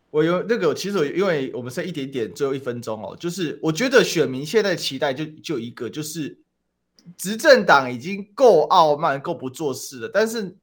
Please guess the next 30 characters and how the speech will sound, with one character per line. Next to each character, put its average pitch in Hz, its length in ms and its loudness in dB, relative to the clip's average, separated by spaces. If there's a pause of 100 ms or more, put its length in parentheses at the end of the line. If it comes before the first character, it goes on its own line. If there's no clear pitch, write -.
(100)
看 220 240 0
到 214 160 4
国 165 220 -4
民 190 180 -6
党 139 260 0
连 156 240 -4
作 180 340 2
为 147 140 2
一 202 60 -8
个 180 100 -2
在 180 200 0
野 175 120 0
党 151 220 -2
想 123 180 -6
要 185 140 -2 (120)
赢 147 200 -8
的 160 140 0
感 107 260 -8
觉 113 100 -16
都 135 160 -8
没 127 140 -12
有， 95 180 -10
这 208 100 2
一 240 100 2
局 151 180 -10
其 160 160 -10
实 165 100 -12
大 185 240 4
家 160 200 0
在 156 280 -2